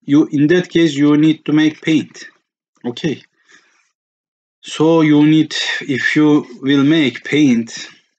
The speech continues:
you need three weeks, my friend. Three weeks with weather permit. Don't forget. Okay. Yani if sa-, if they push you, we need, we have only one week, something. No.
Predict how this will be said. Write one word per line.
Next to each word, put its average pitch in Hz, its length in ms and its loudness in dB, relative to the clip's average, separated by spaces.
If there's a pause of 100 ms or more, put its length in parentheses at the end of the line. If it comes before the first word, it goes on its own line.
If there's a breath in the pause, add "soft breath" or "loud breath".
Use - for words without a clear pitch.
(560)
you 120 180 -2
need 127 260 0
three 127 300 -2
weeks, - 320 -10
my 95 200 -14
friend. - 260 -20 (760 loud breath)
Three 160 360 2
weeks 185 340 -2
with 143 240 -4
weather 147 320 -2
permit. - 640 -10 (220)
Don't 135 180 0
forget. 92 380 -6 (1120)
Okay. 104 320 -2 (640 loud breath)
Yani 123 400 0
if 123 180 -6
sa-, 147 240 -4
if 123 180 -4
they 135 180 -2
push 135 380 -2
you, 117 120 0
we 127 220 4
need, 135 260 2
we 127 160 -2
have 131 280 -2
only 139 320 2
one 135 300 0
week, 110 180 -4
something. 123 500 -6
No. 120 260 -4